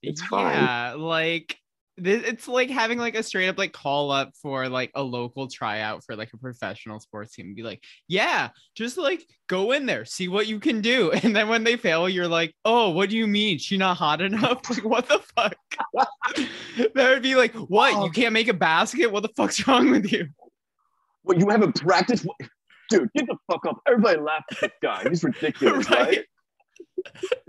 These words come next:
Speaker 1: So then the guy, like, he, he somehow, like, jimmied his penis inside of her, and we shot a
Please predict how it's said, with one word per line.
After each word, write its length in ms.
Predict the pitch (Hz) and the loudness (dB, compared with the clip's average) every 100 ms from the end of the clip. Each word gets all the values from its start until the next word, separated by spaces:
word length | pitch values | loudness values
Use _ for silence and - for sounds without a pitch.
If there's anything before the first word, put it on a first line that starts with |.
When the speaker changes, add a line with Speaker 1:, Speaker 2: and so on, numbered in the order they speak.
| - _ _ _ _ _ - - _ _ - | -16 _ _ _ _ _ -20 -20 _ _ -12
Speaker 1:
So 60 | 156 | -6
then 180 | 156 170 | -4 -2
the 80 | 160 | -2
guy, 300 | 160 165 160 | 0 2 2
like, 300 | 156 143 139 _ - | 0 -2 -4 _ -2
he, 160 | 135 | -2
he 200 | 131 131 - | 0 -6 -4
somehow, 640 | 131 135 143 147 135 123 | -6 -6 -6 -2 0 0
like, 280 | 113 110 107 - 104 | 0 0 -2 0 0
jimmied 640 | - 95 117 131 123 107 - - | 0 0 2 4 4 4 0 -6
his 200 | 107 104 _ - | -6 -8 _ -4
penis 460 | 110 117 110 101 - | 2 2 2 -2 -2
inside 540 | 104 101 - 101 123 | 0 0 -4 -4 -2
of 140 | 95 - | -4 -4
her, 340 | 90 92 95 | -2 0 0
and 240 | - 92 | -2 0
we 100 | 95 | 0
shot 340 | 92 - 98 95 95 | -2 -2 -4 -4 -4
a 140 | 85 | -4